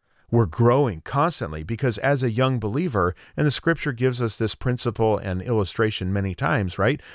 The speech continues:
Think of that, d-, the way that we see the human development. As a baby, we cannot give a baby, uh, if, if, if you've had babies, right, uh, or been around them, you cannot give a baby the same solid food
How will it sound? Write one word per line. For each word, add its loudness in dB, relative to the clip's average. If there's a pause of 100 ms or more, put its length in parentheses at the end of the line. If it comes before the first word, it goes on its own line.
(200)
Think 0
of 2
that, -4
d-, -4
the 4
way 4
that -2
we 0
see -2 (280)
the 2
human 4
development. -2 (540)
As 4
a 2
baby, -2
we 0
cannot 0
give 2
a -4
baby, -2 (380)
uh, 0
if, -4
if, -6 (340)
if -2
you've 2
had 2
babies, 0
right, 4 (260)
uh, 2
or 0
been 2
around 2
them, 0
you -4
cannot 0
give -2
a 0
baby 0
the -2
same 0
solid 0
food 2